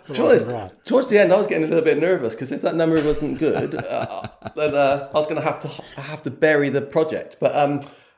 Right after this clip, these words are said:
Speaker 1: no, it, but it came out positive, and, and, and, and amazingly, it aligned to, uh, an, a project I'd done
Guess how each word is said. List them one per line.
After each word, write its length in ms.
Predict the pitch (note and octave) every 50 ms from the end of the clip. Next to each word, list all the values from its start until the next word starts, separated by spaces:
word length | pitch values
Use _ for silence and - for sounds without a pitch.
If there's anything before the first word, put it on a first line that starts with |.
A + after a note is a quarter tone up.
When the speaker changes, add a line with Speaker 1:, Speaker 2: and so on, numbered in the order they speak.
| _ _ _
Speaker 1:
no, 140 | E3+ G#3+ G3+
it, 220 | E3+ - - - -
but 120 | F#3 F3+ -
it 80 | -
came 180 | - G#3+ G3 F3+
out 380 | E3 D3+ - - - - _
positive, 440 | - C#3+ B2 G#2+ - - G#2 G2 - -
and, 320 | C3 C#3 C3+ C3 C3 - - - - - _ _ _ _ -
and, 160 | D3+ D#3 D3
and, 320 | D3 - - - D#3 D3+
and 160 | D3+ - D#3 D#3
amazingly, 560 | D#3+ F#3 G3 G#3+ G3+ - C#3 A#2 G2 A2 B2+
it 60 | E2
aligned 560 | G#2+ C#3+ D3 D3+ D3+ B2 A2 C3 F#3+ C#4+ D#4+ - - - _ _ _
to, 360 | - D3+ C#3+ C#3 C#3 C3 C3+ - - _ _ _ _ _ _ - -
uh, 320 | C3 C3 B2+ B2+ A2+ - - -
an, 140 | - C3 D#3
a 120 | D#3 -
project 380 | - - G3 G3+ G3+ F3+ - D#3+
I'd 160 | D3 C#3+ -
done 400 | - C#3+ C#3+ C#3 C3 B2+ -